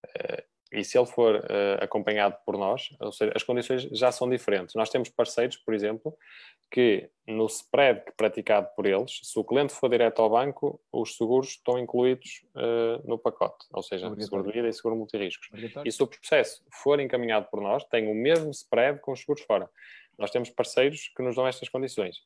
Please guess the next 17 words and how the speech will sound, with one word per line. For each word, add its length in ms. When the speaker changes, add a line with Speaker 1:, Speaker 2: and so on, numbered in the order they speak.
Speaker 1:
Temos 260
parceiros 540
também 340
que, 420
que 80
nos 220
isentam 680
a 260
comissão 400
de 60
avaliação, 640
redução 600
de, 440
de 120
comissão 520
de 60
gestão 380